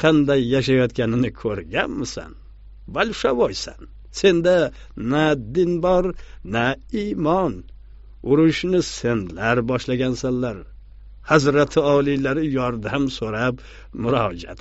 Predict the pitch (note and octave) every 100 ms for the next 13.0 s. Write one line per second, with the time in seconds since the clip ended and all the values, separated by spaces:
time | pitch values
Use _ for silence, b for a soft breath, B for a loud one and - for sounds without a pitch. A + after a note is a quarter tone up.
0 | - F2+ F2 E2+ F2 - - - - -
1 | - - - - F#3 D3+ B2 A2 A#2 C#3+
2 | - - - - G#2 - F2 - - b
3 | b b A2+ B2 B2 A#2 A#2 C3 C3+ C3
4 | B B B - G3 F#3+ - E3 E3 E3
5 | E3 - - A#2 A2+ - B2 B2 A#2+ -
6 | B2 G#2 A#2 G#2+ G#2+ - b b G#2 G2+
7 | A#2+ G2 F2 D#2+ - - - - - -
8 | - - - - - A2+ G#2+ A2+ G#2+ A2
9 | G2+ G#2 G#2 G2 b b b b b F2
10 | F#2 E3+ F3+ - - A2 A2+ - - b
11 | b b F2+ G2 F2+ - - E2+ - E2+
12 | E2 E2 E2 - - - b b b A#2